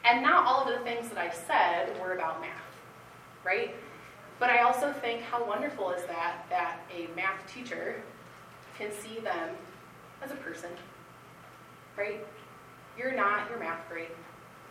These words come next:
You are not just my seventeenth student, right? You are a beautiful, beautiful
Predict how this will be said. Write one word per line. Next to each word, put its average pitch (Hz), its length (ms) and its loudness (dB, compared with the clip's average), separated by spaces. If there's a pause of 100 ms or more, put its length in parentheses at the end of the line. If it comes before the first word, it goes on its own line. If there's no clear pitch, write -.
(500)
You 220 80 -6
are 208 160 2
not 185 420 0
just 180 440 -4 (800)
my 170 320 -2 (180)
seventeenth 180 640 -8
student, 160 380 -6 (560)
right? 175 180 -6 (180)
You 208 120 -6
are 160 320 0
a 165 500 -12
beautiful, 165 540 -6 (600)
beautiful - 520 -6